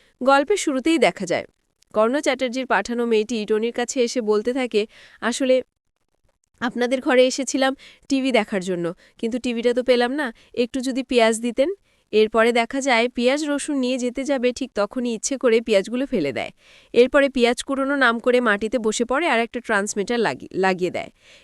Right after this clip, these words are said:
এরপরে দেখা যায় ট্রান্সমিটারটা লাগিয়ে যখনই উঠবে, ঠিক তখনই পেছনে ফিরে দেখতে পায় যে সেখানে দাঁড়িয়ে আছে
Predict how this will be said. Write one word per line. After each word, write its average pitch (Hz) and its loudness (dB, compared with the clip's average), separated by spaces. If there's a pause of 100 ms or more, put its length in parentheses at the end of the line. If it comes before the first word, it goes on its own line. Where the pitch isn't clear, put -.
এরপরে 220 6
দেখা 214 0
যায় 247 -2
ট্রান্সমিটারটা 220 -2
লাগিয়ে 208 0
যখনই 214 -2
উঠবে, 208 2
ঠিক 214 -10
তখনই 214 -4
পেছনে 208 -6
ফিরে 214 -2
দেখতে 196 -4
পায় 208 0 (400)
যে 240 2
সেখানে 240 0
দাঁড়িয়ে 190 2
আছে 233 0